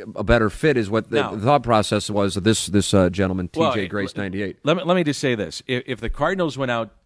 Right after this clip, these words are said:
Speaker 2: and said, "We have a news conference at four o'clock today,"
Speaker 1: And it's to announce Manny Machado's coming?
Speaker 2: I, I'm
Speaker 1: <laughs>
Speaker 2: great. I'm in. Okay, I, I don't have to sign the checks, and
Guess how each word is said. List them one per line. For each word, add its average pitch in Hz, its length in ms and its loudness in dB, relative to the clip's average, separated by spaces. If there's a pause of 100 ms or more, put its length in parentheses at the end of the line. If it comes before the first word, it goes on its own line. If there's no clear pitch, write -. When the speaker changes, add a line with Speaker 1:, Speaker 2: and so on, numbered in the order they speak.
(180)
Speaker 2:
and 107 160 -8
said, 110 520 -4
"We 139 140 -2
have 147 100 -4
a 127 40 -2
news 123 220 -4
conference 120 480 -8
at 101 80 -12
four 123 220 -6
o'clock 117 340 -6
today," 87 300 -10 (1200)
Speaker 1:
And 104 100 8
it's 101 120 4
to 113 100 10
announce 110 260 10
Manny 117 160 12
Machado's 113 680 12
coming? 135 380 10 (100)
Speaker 2:
I, 147 160 8
I'm 135 220 -4 (220)
Speaker 1:
<laughs> - 180 -20
Speaker 2:
great. - 400 -4
I'm 151 340 10
in. 185 300 4 (180)
Okay, 151 480 2
I, 131 320 0
I 147 40 0
don't 170 120 -2
have 143 100 -2
to 120 80 -16
sign 123 260 -6
the 107 60 -10
checks, 110 420 -8
and 110 280 0